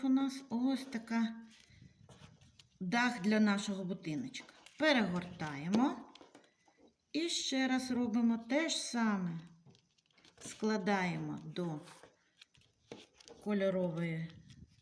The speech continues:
сторони, до кольорово-, до кольорової нашої половинки.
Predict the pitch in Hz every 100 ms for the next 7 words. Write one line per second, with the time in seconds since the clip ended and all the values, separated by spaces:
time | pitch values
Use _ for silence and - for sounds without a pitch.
0 | _ _ _ _ - - 180 160 156 156
1 | 190 254 254 214 170 170 170 170 175 196
2 | 226 - - - - - - - 190 190
3 | 196 196 190 185 170 165 165 165 - -
4 | - 160 175 180 175 - 160 151 - _
5 | _ _ _ _ - 190 175 160 170 202
6 | 233 233 311